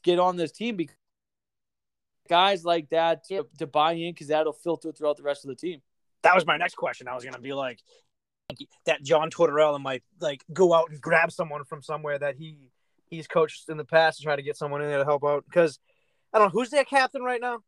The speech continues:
Speaker 2: Who is it? Do they
Speaker 1: Uh,
Speaker 2: have
Speaker 1: it was,
Speaker 2: one?
Speaker 1: it was Giroux, but, you know, once
Speaker 2: Yeah.
Speaker 1: they traded him, they didn't
Speaker 2: They don't
Speaker 1: name
Speaker 2: have
Speaker 1: another
Speaker 2: one at,
Speaker 1: one.
Speaker 2: at the moment.
Speaker 1: I wouldn't name one, but he's gonna.
Speaker 2: So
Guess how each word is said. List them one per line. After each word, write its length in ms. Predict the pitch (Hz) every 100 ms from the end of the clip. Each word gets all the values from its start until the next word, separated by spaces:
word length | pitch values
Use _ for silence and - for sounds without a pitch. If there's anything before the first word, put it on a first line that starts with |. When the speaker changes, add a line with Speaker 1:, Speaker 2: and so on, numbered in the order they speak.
| _
Speaker 2:
Who 160 | 240 233
is 140 | 214
it? 120 | 220 _ _ _ _ _ _ _ _ _ _ _ -
Do 60 |
they 60 | 147
Speaker 1:
Uh, 120 | 165
Speaker 2:
have 120 | 170
Speaker 1:
it 60 | 175
was, 280 | 226 240 -
Speaker 2:
one? 80 | _ _ -
Speaker 1:
it 120 | 180
was 300 | 175 247 202
Giroux, 440 | 165 185 214 196
but, 240 | 147 156 _ _
you 120 | 156
know, 100 | 147
once 180 | 135 151
Speaker 2:
Yeah. 100 | 175
Speaker 1:
they 60 | 143
traded 360 | - 160 147
him, 140 | 135 131
they 140 | 135
didn't 320 | 135 127 123 - _ _
Speaker 2:
They 80 | 175
don't 80 | 185
Speaker 1:
name 140 | 151
Speaker 2:
have 140 | 190 131
Speaker 1:
another 180 | 135
Speaker 2:
one 40 | -
at, 60 |
Speaker 1:
one. 140 | - -
Speaker 2:
at 160 | 185 185
the 60 | 175
moment. 400 | 170 185 196 _ _ _ _ _ - _ _ _ -
Speaker 1:
I 180 | 147 208
wouldn't 280 | 226 185 156
name 240 | 160 135
one, 240 | 95 131 131
but 120 | 127
he's 180 | 135 131
gonna. 140 | 135
Speaker 2:
So 180 | 202